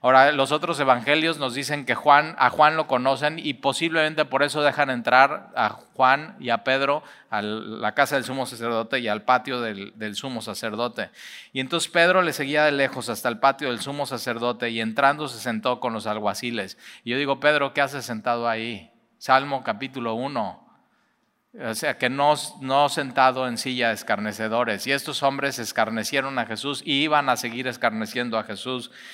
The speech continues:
y iban a levantar falso testimonio contra él. Y Pedro se sienta ahí con los alguaciles para ver el fin, o sea, como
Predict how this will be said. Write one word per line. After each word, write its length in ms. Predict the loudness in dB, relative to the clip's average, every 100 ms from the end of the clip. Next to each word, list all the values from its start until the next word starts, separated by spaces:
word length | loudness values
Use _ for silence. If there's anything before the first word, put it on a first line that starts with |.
| -14 -6
y 100 | -4
iban 340 | 2 2 4
a 60 | 4
levantar 440 | 4 2 2 2
falso 340 | 2 0 -2 -10
testimonio 560 | -12 -6 -4 -2 -4
contra 420 | -4 -4 0 0
él. 260 | 0 -2 -6 -18 -20 -20 _
Y 200 | -8 -8
Pedro 340 | 2 2 2 -2
se 120 | -4
sienta 400 | -2 -2 2 2
ahí 220 | 2 -2
con 180 | -6 -6
los 160 | -2 -4
alguaciles 640 | 0 -2 -2 -6 -6 -4
para 240 | 0 0
ver 160 | 0 -2
el 140 | -4
fin, 280 | -6 -6 -4 -4
o 60 |
sea, 100 | -4
como 400 | -4 -2 -2 -4